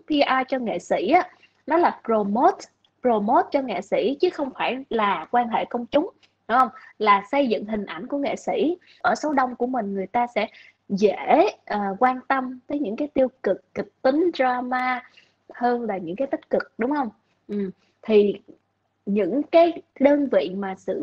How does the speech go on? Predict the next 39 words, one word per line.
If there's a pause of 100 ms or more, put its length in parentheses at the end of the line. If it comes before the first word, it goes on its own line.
dụng (380)
tiêu (100)
cực (400)
để
P (220)
R (380)
cho (400)
dịch
vụ
của
mình
này,
cho
nghệ
sĩ
hay
là,
là
cho
hình
ảnh
của,
của
nghệ
sĩ (420)
là
đơn
thuần
là
họ
đánh (100)
vào
cái
điểm
yếu (380)
của
người,
người
dân.